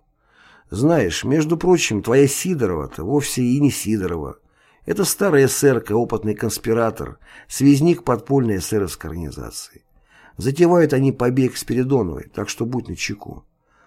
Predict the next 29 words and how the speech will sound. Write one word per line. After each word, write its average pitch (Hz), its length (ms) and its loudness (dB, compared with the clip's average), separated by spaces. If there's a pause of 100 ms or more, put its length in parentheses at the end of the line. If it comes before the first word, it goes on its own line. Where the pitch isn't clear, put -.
(160)
Одно 165 320 0
их 101 160 2
беспокоит, 101 640 -6
почему 139 560 0
Спиридонова 135 680 2
молчит, 123 580 -2
не 101 80 -4
отвечает 104 640 -2
на 85 120 -6
их 104 200 -4
послание". 64 640 -10 (640)
Ну, 156 340 2
что 156 240 2
Сидорова 143 540 6
не 143 140 8
Сидорова 131 520 2
и 107 100 2
никакая 131 380 2
не 131 120 4
родственница 131 520 0
Спиридоновой, 123 680 2
это, 135 300 2
Феликс 135 360 -2
Эдмундович, 127 560 0
я 127 140 2
предполагал 123 580 -2
с - 40 -6
самого 127 300 0
начала, 139 540 -4